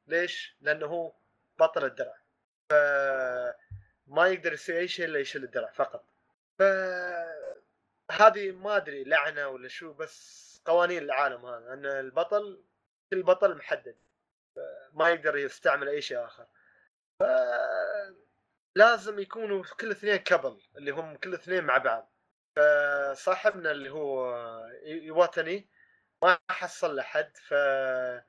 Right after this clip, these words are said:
ع-، تعلقت في بنت الملك، أن هي تبى تكون وياه، يعني، ك-،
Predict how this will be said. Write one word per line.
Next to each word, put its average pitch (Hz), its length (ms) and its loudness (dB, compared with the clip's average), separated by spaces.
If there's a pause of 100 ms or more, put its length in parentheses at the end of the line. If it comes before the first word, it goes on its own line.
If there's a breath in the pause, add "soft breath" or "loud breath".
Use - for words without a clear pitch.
(300)
ع-، 151 360 4
تعلقت 151 460 0
في 131 360 -16
بنت 151 280 -8
الملك، 131 480 -8 (500)
أن 143 160 -8
هي 143 280 -6
تبى 139 220 0
تكون 135 260 -8
وياه، 123 300 -6
يعني، 110 560 -16
ك-، - 280 -8